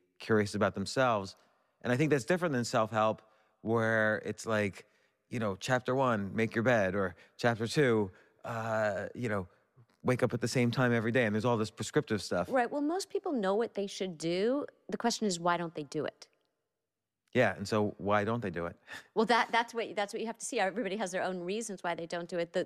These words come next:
Speaker 2: the general reason they don't do it is because whatever they're doing protects them. So whatever they're doing is their way of coping with something. It feels more safe to them, even if they're miserable in the safety. That's why change is hard, because people want to stay in the familiar place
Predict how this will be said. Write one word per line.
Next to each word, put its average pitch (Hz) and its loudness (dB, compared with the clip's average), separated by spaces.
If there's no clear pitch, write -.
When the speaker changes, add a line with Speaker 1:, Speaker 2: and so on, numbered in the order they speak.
Speaker 2:
the 185 -4
general 247 0
reason 165 -4
they 156 -6
don't 170 -8
do 165 -2
it - -4
is 175 -6
because 180 -8
whatever 190 -2
they're 180 -4
doing 165 -6
protects - -10
them. - -6
So 175 -2
whatever 180 0
they're 185 -2
doing 170 -4
is 165 -10
their 165 0
way 156 -4
of 147 -12
coping 185 -4
with 202 -4
something. 208 -4
It - -4
feels 160 -4
more 156 -2
safe 165 -2
to 226 -2
them, 220 2
even 165 -4
if 156 -6
they're 156 0
miserable 156 0
in 123 -4
the 135 -6
safety. - -4
That's 190 -2
why 202 0
change 208 -4
is 185 -8
hard, - -8
because 185 -4
people 175 -2
want 165 0
to 170 -4
stay 180 -2
in 170 -4
the 165 -2
familiar 160 -2
place - -4